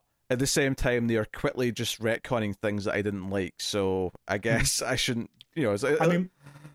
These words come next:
Speaker 2: wasn't that the whole thing in the third movie of, "You do not find the Elder, he'll find you"?
Speaker 1: Mm-hmm.
Speaker 2: And then John just goes out in the first five minutes of this movie and finds the Elder and shoots him.
Speaker 1: Yeah, it's so, I mean, it, it, if,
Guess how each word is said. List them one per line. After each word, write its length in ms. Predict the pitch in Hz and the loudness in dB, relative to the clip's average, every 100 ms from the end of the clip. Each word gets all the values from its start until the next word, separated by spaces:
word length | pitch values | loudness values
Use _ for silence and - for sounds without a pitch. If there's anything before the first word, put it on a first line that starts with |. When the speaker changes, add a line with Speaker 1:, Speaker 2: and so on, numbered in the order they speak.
| - - _ - | -20 -20 _ 0
Speaker 2:
wasn't 220 | 160 202 | 2 4
that 80 | 196 | 4
the 80 | 151 | 4
whole 180 | 147 | 4
thing 140 | 156 156 | 4 4
in 80 | 147 | 2
the 80 | |
third 260 | 131 127 123 | 2 2 4
movie 260 | 135 139 131 | 4 4 2
of, 160 | 120 | 2
"You 260 | 127 107 127 | -2 -2 0
do 180 | 127 123 | 2 2
not 240 | 120 123 - | 2 0 -2
find 240 | 117 113 | 0 0
the 120 | 107 | 0
Elder, 320 | 101 104 117 117 | -2 0 0 0
he'll 200 | 113 107 | 0 0
find 340 | 120 107 104 | -2 -2 -4
you"? 320 | 101 98 110 - | -4 -2 -4 -2
Speaker 1:
Mm-hmm. 360 | 123 110 101 92 - _ _ _ _ - | -4 -4 -6 -8 -14 _ _ _ _ -2
Speaker 2:
And 140 | 143 120 | 2 2
then 160 | 117 | 2
John 200 | 110 113 113 | 0 0 -2
just 180 | 110 | 0
goes 260 | - 113 113 | 2 2 2
out 200 | 107 117 | 2 0
in 140 | 120 107 | -2 -4
the 60 | |
first 300 | - 113 - | -2 -2 -2
five 220 | 107 107 | 0 0
minutes 240 | 110 110 - | -2 -4 -4
of 60 | 110 | -4
this 120 | 98 | -2
movie 220 | 110 110 | -2 -2
and 100 | 107 - | -4 -4
finds 320 | 110 104 107 98 | -4 -2 -6 -4
the 140 | 104 | -2
Elder 320 | 98 104 113 | 0 0 0
and 100 | 107 | -2
shoots 380 | - - 101 - | -6 -6 -4 -2
him. 140 | 117 110 | -2 0
Speaker 1:
Yeah, 140 | 220 | 0
it's 140 | 175 - | 2 0
so, 280 | 247 226 - | 0 0 2
I 60 | |
mean, 140 | 180 190 | 2 0
it, 140 | - | 0
it, 280 | 151 165 - | 0 2 0
if, 180 | 160 | -2